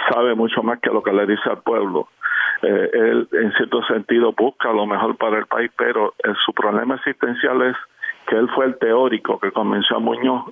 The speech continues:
de que el ela podía desarrollarse dentro del esquema constitucional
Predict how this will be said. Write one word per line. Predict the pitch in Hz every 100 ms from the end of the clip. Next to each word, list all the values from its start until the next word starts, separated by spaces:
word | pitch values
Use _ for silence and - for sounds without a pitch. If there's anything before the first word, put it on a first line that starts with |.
| -
de | 107 95
que | 107
el | 104 -
ela | 123 123 113
podía | 110 104 113
desarrollarse | 120 - 120 - 120 123 - 104
dentro | 101 - 104
del | 101
esquema | 95 113 113 120
constitucional | 120 117 - 110 120 117 120